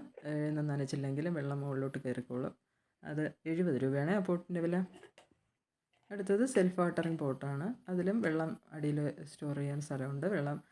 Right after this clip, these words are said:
ഏ, വെള്ളത്തിൽ തട്ടാതെ തന്നെ, ഏ, നമുക്ക് അതിനകത്ത് വേറെ പോട്ടിൽ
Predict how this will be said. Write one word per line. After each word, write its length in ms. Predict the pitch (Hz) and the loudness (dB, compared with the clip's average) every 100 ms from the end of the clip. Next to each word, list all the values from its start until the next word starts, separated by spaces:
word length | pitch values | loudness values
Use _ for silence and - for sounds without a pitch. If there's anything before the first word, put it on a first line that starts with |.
| - - | -20 -20
ഏ, 160 | - 147 147 - | -10 -6 -4 -4
വെള്ളത്തിൽ 380 | 160 165 165 170 | 0 0 2 -2
തട്ടാതെ 380 | 165 151 156 160 | -2 -2 0 2
തന്നെ, 220 | 156 190 - - | 2 0 -2 -6
ഏ, 160 | 147 | -4
നമുക്ക് 340 | 151 151 151 156 - - | -4 -4 -2 -2 -4 -8
അതിനകത്ത് 540 | 160 160 156 151 165 247 | -6 -4 -4 -4 -2 0
വേറെ 260 | 214 160 165 | 2 2 4
പോട്ടിൽ 340 | 160 147 | 2 2